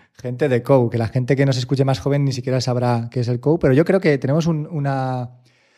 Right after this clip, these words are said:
una masa de oyentes que ronda nuestra edad y que muchos, muchos de ellos habrán hecho el cow como nosotros. Y tenemos también un comentario de Barton en iVoox,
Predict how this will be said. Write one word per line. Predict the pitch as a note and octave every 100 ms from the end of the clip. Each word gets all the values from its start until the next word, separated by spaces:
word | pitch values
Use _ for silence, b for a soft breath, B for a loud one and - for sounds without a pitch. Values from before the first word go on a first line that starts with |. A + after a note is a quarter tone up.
| _ _
una | C#3+ D#3
masa | D3+ C#3
de | D#3
oyentes | C#3 C3 B2+ -
que | C3
ronda | A#2+ B2
nuestra | B2+ B2 - G#2+
edad | G2+ B2
y | B2
que | A2+
muchos, | A2 A#2 B2+ G#2+
muchos | A#2+ B2 A#2
de |
ellos | A2 A#2
habrán | A#2 G#2+ A2
hecho | A2
el | A2
cow | - A2 B2 - _
como | C3 A2+
nosotros. | A2 G#2+ A#2+ - D3 - - _ _ b b b b b b b b _
Y | D#3 C#3+ C3 B2 B2 A#2+ A#2 A#2 A#2 C#3+ _
tenemos | C#3+ C3+ C#3
también | D3 D3 D3
un | - E3
comentario | F#3 D3 C3 D#3+ C3+ E3+ - _ -
de | C3 B2+ A#2+ A2+
Barton | A2+ D#3+ D3 D3 D3
en | B2 A#2+
iVoox, | D3 C#3 C#3 -